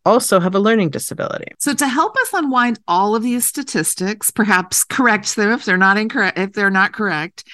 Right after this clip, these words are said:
Speaker 1: Right.
Speaker 2: and talk about her own experience with A D H D and dyslexia is Alex Gilbert. Alex's career in leadership development inspired her to become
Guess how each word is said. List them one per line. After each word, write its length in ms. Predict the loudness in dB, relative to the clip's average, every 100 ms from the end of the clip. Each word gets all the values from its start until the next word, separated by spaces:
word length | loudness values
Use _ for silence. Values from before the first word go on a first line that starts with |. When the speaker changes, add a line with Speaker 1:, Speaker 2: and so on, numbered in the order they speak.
| -20 -20 _ 0
Speaker 1:
Right. 160 | 2
Speaker 2:
and 180 | 4 4
talk 220 | 4 4
about 180 | 2 0
her 200 | 0 0
own 200 | -2 -2
experience 960 | -4 -6 -6 -4 -4 -2 -2 -2 -2 0
with 300 | 0 -2 -4 -4
A 100 | -2
D 240 | -2 -2
H 240 | -4 -8
D 400 | -6 -4 -2 -6 -4
and 260 | -2 0 -2
dyslexia 720 | -6 -6 -8 -6 -4 -6 -6
is 440 | -6 -6 -6 -8 -6
Alex 380 | -8 -6 -10 -12
Gilbert. 400 | -12 -16 -20 _ _ _ _ _ _
Alex's 520 | 0 0 -2 -4 -4 -6
career 800 | -4 -4 0 0 0 0 0 -2
in 320 | -2 0 0 0
leadership 420 | 0 0 -4 -4
development 720 | -6 -4 -4 -4 -4 -2 -2
inspired 500 | -4 -4 -4 -4 -4
her 100 | -6
to 120 | -2
become 560 | -4 -4 -4 -2 -2